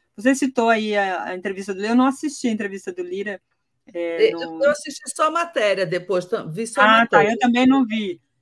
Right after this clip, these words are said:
Speaker 2: Não,
Speaker 1: não,
Speaker 2: é.
Speaker 1: não acompanhei. Eu, como eu tô acordando cedo, eu tô tentando dormir cedo, depois de uma idade a gente tem que dormir cedo, né?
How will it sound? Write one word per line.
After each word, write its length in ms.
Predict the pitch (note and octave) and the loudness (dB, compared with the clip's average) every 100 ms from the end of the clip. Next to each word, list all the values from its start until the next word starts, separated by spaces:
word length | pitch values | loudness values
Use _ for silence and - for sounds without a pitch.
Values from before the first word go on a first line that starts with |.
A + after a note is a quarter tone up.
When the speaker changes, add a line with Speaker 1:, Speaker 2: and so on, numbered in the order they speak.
| A4 | -14
Speaker 2:
Não, 80 | D#3+ | -10
Speaker 1:
não, 220 | F#3+ G3+ | -8 -4
Speaker 2:
é. 280 | G3+ F#3+ E3+ | -4 -2 -4
Speaker 1:
não 160 | F#3 G3 | -6 -6
acompanhei. 480 | G#3 G#3+ A3+ G3+ F3+ | -4 -4 -4 -2 -4
Eu, 80 | E3+ | -4
como 180 | G#3 | -4
eu 80 | G#3 | -4
tô 140 | G#3 G#3 | -4 -6
acordando 440 | G#3 G3 F#3+ F3+ | -6 -6 -10 -12
cedo, 440 | - - A3 B3 A#3+ | -18 -6 -2 0 -2
eu 40 | |
tô 100 | A#3 | -4
tentando 300 | A#3 A#3 A3+ | -6 -4 -6
dormir 220 | A3 G#3+ | -6 -8
cedo, 220 | A#3 G#3+ G3 | -8 -8 -10
depois 200 | G#3 G3+ | -10 -8
de 60 | |
uma 60 | G3 | -4
idade 240 | F#3 G3 | -2 -2
a 40 | G#3+ | -4
gente 80 | |
tem 120 | A3 A3+ | -8 -8
que 60 | |
dormir 180 | A3 A3+ | -4 -4
cedo, 320 | - F3+ E3+ | -4 -6 -6
né? 160 | F3+ | -8